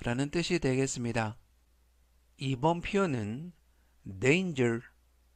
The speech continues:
danger, danger 이라고 발음하시면 되겠고요. 품사는 명사, 뜻은 위험이라는 뜻이 되겠습니다.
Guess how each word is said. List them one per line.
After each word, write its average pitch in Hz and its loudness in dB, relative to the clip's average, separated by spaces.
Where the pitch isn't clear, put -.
danger, 127 4
danger 139 6
이라고 120 0
발음하시면 131 -2
되겠고요. 131 2
품사는 202 0
명사, 139 0
뜻은 180 -2
위험이라는 131 0
뜻이 175 0
되겠습니다. 120 0